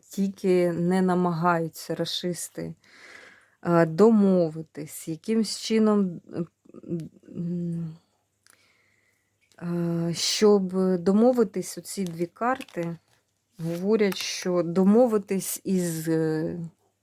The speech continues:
м, сильними світу с-, цього йдуть перемовини,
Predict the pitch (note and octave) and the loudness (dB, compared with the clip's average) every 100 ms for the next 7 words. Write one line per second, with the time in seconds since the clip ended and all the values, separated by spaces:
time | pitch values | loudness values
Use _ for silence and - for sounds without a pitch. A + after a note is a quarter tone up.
0 | - F#3+ F3 E3 D#3+ - - A3 G#3+ G3 | -16 -12 -10 -10 -12 -8 2 6 6 6
1 | F3+ F3 E3+ - F#3 F3+ D#3 D#3 - - | 4 0 -2 -2 -2 -2 -4 -10 -12 -14
2 | - E3 - F3+ E3+ A#3+ G#3+ F3+ F#3+ - | -12 -12 -8 -4 2 2 2 0 -4 -4
3 | F#3+ F#3+ F3+ F3+ E3+ D#3 D#3 E3 | -2 0 2 2 2 0 -6 -8